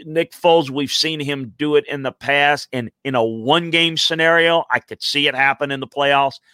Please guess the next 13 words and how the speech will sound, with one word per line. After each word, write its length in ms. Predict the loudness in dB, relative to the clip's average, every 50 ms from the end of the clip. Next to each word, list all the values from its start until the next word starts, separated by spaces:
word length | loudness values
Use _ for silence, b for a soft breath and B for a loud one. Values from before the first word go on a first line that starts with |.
| b b b b b b b b b _
but 160 | -2 -2 0
you're 140 | 0 -2 0
not 180 | 2 0 0 0
gonna 160 | -2 -6 -4
see 180 | -2 0 0
it 120 | 0 0 -2
sustainable. 680 | -4 -4 -4 -2 -2 -4 -4 -4 -6 -6 -6 -6 -6
And 80 | -6 -2
that's 220 | -2 -2 -2 -2
gonna 160 | -4 -6 -6 -2
be 140 | -2 -2
their 180 | 0 0 0 0
undoing. 460 | 0 0 0 0 0 0 -2 -4 -12